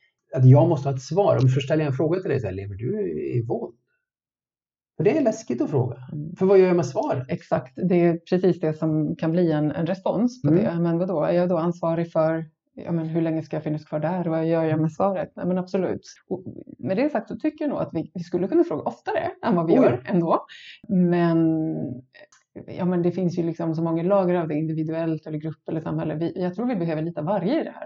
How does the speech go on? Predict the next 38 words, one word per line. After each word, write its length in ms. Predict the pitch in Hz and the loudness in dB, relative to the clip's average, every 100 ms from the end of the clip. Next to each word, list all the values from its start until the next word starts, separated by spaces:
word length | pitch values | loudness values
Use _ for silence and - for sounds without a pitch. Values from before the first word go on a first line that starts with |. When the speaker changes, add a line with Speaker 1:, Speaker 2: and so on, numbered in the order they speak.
| - | 2
Speaker 1:
Mm. 140 | 131 | 4
Speaker 2:
alltså. 180 | 131 175 - | 4 0 -6
Men, 140 | 175 170 | -6 -4
men, 320 | 170 165 160 | -6 -6 -6
eh, 260 | - - | -8 -10
information 640 | - 160 175 165 - 226 208 | -10 -8 -8 -8 -6 -6 -6
och 100 | 170 | -6
kunskap 500 | 196 170 160 226 - - | -6 -6 -6 -6 -6 -6
är 320 | 196 220 165 | -2 -2 -4
ju 380 | 156 165 151 127 _ _ _ _ 135 127 - | -6 -6 -8 -12 _ _ _ _ -18 -18 -8
superkraft. 520 | - 165 175 - - _ _ _ | -4 -4 -6 -12 -16 _ _ _
Det 140 | 202 | -8
är 160 | 185 165 | -6 -6
det 40 | 160 | -6
verkligen. 300 | 160 180 185 | -6 -6 -6
Och 240 | 196 226 - _ | -4 -6 -8 _
jag 100 | 208 | -8
blir 100 | 240 | -6
så 100 | 262 | -6
glad 360 | 247 294 262 170 | -2 0 0 -2
också 200 | 165 175 | -4 -4
när 160 | 170 | -2
du 260 | 170 175 175 _ _ _ - - - - | 0 0 -2 _ _ _ -20 -18 -14 -6
fångar 340 | 240 196 165 | -2 0 0
det 60 | 156 | -2
här, 300 | 156 156 180 | -2 -2 -4
fakt-, 160 | 170 - | -8 -4
och 80 | |
det 80 | 175 | -4
knyter 300 | 185 208 180 | -2 -4 -4
an 180 | 175 165 | -4 -4
till 80 | 165 | -6
det 60 | |
vi 200 | 156 151 - | -6 -6 -8
började 400 | 247 202 226 196 | -6 -2 -2 -2
med 140 | 156 165 | -4 -6
om 140 | 190 | -6
gråten. 720 | 220 285 262 - - - 339 | -6 -6 -6 -8 -10 -6 -6